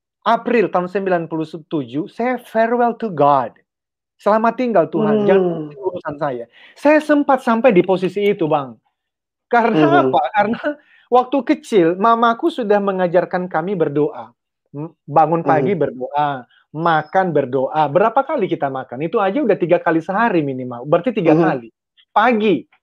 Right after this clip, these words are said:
Speaker 1: satu kali, malam satu kali. Berarti minimal lima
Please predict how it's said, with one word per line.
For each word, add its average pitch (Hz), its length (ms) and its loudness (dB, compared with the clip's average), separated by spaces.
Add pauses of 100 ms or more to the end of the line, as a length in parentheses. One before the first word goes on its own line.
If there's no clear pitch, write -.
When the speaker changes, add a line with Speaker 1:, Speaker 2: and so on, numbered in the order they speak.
Speaker 1:
satu 143 240 -2
kali, 160 400 -2 (320)
malam 226 320 2
satu 160 240 -4
kali. 135 240 -6
Berarti 208 240 0
minimal 247 480 0
lima 214 260 0